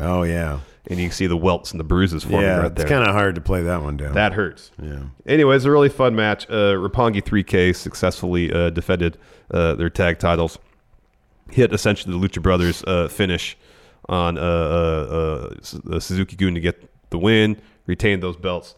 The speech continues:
Speaker 2: I, uh, Sho has a pretty cool move where he, he gets someone and he, like, brings their arms across him like this.
Speaker 1: Yeah.
Speaker 2: And then drops him with a pile driver.
Speaker 1: I know, it's rad.
Speaker 2: That's crazy.
Speaker 1: Looks terrifying.
Speaker 2: I know, 'cause the, the dude taking it, you know, a normal pile driver, you can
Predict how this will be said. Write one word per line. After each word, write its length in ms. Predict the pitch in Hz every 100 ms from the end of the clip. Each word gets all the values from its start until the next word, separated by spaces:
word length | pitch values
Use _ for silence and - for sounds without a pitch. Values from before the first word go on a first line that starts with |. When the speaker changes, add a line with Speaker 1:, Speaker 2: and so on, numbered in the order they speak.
| _ _ _
Speaker 2:
I, 420 | - 107 113 67 - - -
uh, 460 | 87 85 80 69 - - - -
Sho 320 | - 127 175
has 160 | 127 101
a 40 |
pretty 240 | 85 - 92
cool 240 | - 101
move 340 | 90 87 92 95
where 140 | 90
he, 160 | 87 82 _ _ _ _ _
he 180 | _ 101
gets 200 | 92 -
someone 320 | - 107 104
and 80 | 98
he, 100 | 90 - - - -
like, 300 | 95 82 -
brings 240 | 104 110 101
their 120 | 98
arms 260 | 92 104
across 340 | 95 - 107 -
him 80 | 95
like 200 | 90 87
this. 300 | 98 123 -
Speaker 1:
Yeah. 380 | 110 143 123 -
Speaker 2:
And 100 | 110
then 100 | 107
drops 260 | 90 107 110
him 60 | 107
with 60 |
a 40 | 85
pile 220 | 110 117
driver. 380 | 123 131 135 170
Speaker 1:
I 80 | 107
know, 160 | 135
it's 120 | 113 101
rad. 380 | 120 107 82 76
Speaker 2:
That's 180 | 135
crazy. 440 | - - 147 160 92
Speaker 1:
Looks 180 | 120 -
terrifying. 520 | 135 120 - 80 71
Speaker 2:
I 100 | 120
know, 220 | 156 123
'cause 260 | - 107 101
the, 180 | 104
the 300 | 101 90 92
dude 220 | 95 139 135
taking 260 | 151 127
it, 140 | 101 -
you 100 | 104
know, 200 | 101 98
a 40 | 98
normal 200 | 123 110
pile 240 | 117 127
driver, 240 | 92 85 85
you 100 | 101
can 260 | 95 82